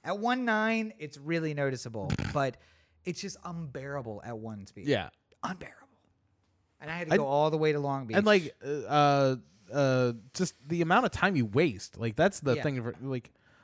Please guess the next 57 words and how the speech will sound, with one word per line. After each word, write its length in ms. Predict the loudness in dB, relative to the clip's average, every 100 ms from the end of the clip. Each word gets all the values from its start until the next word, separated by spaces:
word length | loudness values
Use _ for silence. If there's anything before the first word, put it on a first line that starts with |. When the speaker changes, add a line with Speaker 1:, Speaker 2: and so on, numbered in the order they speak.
| -4
Speaker 2:
I 80 | -2
can 120 | -2
churn 320 | -2 2 4
out 180 | 4 4
an 80 | 2
hour-long 500 | 4 6 6 2 0
podcast 500 | 0 0 0 -2 -4
in 60 | -8
forty 300 | -4 -4 -4
minutes. 500 | -6 -8 -14 -20 -20 -8
Speaker 1:
And 280 | -4 -2 -2
if 140 | -4 -4
you, 240 | -2 0
uh, 200 | 2 0
are 180 | -2 -2
using 300 | -2 -8 -12
Pocket 340 | -8 -6 -6 -6
Cast, 380 | -6 -6 -8 -8
which 320 | -8 -8 -16 -10
you 220 | -4 -2
absolutely 460 | -2 -4 -6 -6
should, 320 | -6 -4 -4 -4
you 60 |
can 100 | -8
find 180 | -4 -2
our, 260 | 0 -2 -4 -4
our, 360 | -2 0 0
uh, 40 | -2
podcast 480 | -4 -8 -8 -8 -10
on 80 |
Pocket 260 | -10 -12 -12
Cast. 320 | -8 -8 -8 -18 -20 -20 -6
Uh, 180 | -6 -4
you 100 | -6
can 100 | -4 -2
do 120 | -2
the 240 | -4 -6 -8
cut 220 | -8 -8
silences 640 | -4 -4 -2 -4 -4 0 6
Speaker 2:
Yeah, 120 | 6
yeah, 160 | 8 6
yeah. 220 | 4 2
Speaker 1:
and, 100 | 0
uh, 360 | -2 0 0 -2
the 100 | -4
thing 180 | -6 -2
where 100 | 2
it 40 |
actually 360 | 2 0 -8 -8
cuts 220 | -10 -6 -4
out 120 | -6
even 200 | -6 -6
more. 300 | -4 -4 -4 -12 -10
You 80 | -8
can 80 | -6
do 120 | -6
an 80 | -6